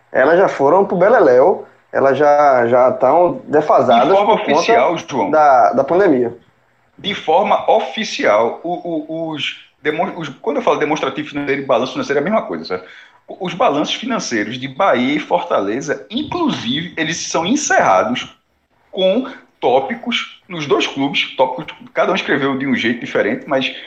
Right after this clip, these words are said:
Speaker 2: os dois escreveram já, colocando de forma oficial no balanço, que medidas s-, teriam que ser tomadas por causa do covid dezenove. Então, assim, não é, não é só uma questão de, de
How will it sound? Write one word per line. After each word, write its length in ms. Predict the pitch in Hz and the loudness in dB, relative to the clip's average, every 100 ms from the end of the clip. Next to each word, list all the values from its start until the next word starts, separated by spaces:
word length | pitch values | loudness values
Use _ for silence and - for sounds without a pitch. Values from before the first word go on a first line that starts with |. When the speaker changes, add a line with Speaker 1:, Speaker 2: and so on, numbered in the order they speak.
| - - | -20 -14
Speaker 2:
os 140 | 151 | -6
dois 180 | 135 233 | -2 0
escreveram 640 | 233 247 127 120 139 170 | 0 0 0 0 0 -2
já, 480 | 143 120 131 - - _ _ 117 - - | 0 2 2 -2 -14 _ _ -20 -20 -8
colocando 300 | - 160 165 | -2 0 0
de 80 | 151 | 0
forma 160 | 175 202 | 0 0
oficial 240 | - 147 | 0 -2
no 80 | 170 | 0
balanço, 560 | - - 139 - - | 0 2 0 -2 -8
que 460 | - - 254 - - _ - - - - - - - _ - | -4 -2 -2 -4 -10 _ -20 -20 -20 -20 -20 -20 -20 _ -12
medidas 680 | 190 147 151 208 - - - | -8 -6 -2 -2 -2 -8 -20
s-, 320 | - - - - | -18 -16 -16 -8
teriam 300 | 160 156 170 | -2 0 -2
que 80 | - | -2
ser 240 | 185 170 | -2 0
tomadas 400 | 214 170 165 - | 0 2 2 0
por 140 | - | -4
causa 240 | 185 151 156 | -2 0 0
do 80 | 151 | -2
covid 380 | 180 139 160 | -2 -2 -10
dezenove. 560 | 160 233 233 120 135 120 _ _ _ _ _ 131 | -8 -4 0 0 -2 -8 _ _ _ _ _ -4
Então, 160 | 170 | -2
assim, 120 | 175 | -2
não 120 | 160 170 | 0 -2
é, 120 | 180 | 0
não 80 | 180 | 0
é 40 | |
só 180 | - 220 | 2 0
uma 140 | 285 | 2
questão 400 | 214 - 170 170 | 0 0 -2 -2
de, 100 | 160 | 0
de 720 | 190 240 139 147 147 139 120 | 0 0 -2 -4 -2 -2 -4